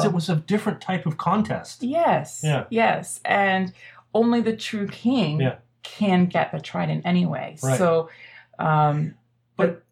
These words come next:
Speaker 2: it would, and that's true. And it, did you notice how they managed to achieve it? And this is something, again, that makes Aquaman different.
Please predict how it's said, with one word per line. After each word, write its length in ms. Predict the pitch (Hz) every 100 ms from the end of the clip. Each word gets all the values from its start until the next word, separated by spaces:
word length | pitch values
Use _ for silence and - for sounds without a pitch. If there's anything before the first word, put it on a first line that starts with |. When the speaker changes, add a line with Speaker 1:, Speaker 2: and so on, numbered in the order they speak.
| _
Speaker 2:
it 100 | 185
would, 120 | 185
and 360 | 214 214 190 196
that's 200 | 247 262
true. 300 | - 196 123
And 220 | 160 160
it, 360 | 160 160 151 -
did 140 | 196
you 80 | 190
notice 320 | 220 262 320 -
how 180 | 208
they 120 | 202 185
managed 440 | 170 180 190 -
to 140 | - 165
achieve 340 | - 208 165
it? 80 | 120
And 160 | 135
this 240 | 156 170 -
is 100 | 156
something, 380 | - 220 220 170
again, 320 | 151 185 180
that 140 | 127
makes 280 | 139 147 -
Aquaman 540 | 139 151 160 139 131
different. 360 | 123 160 123 -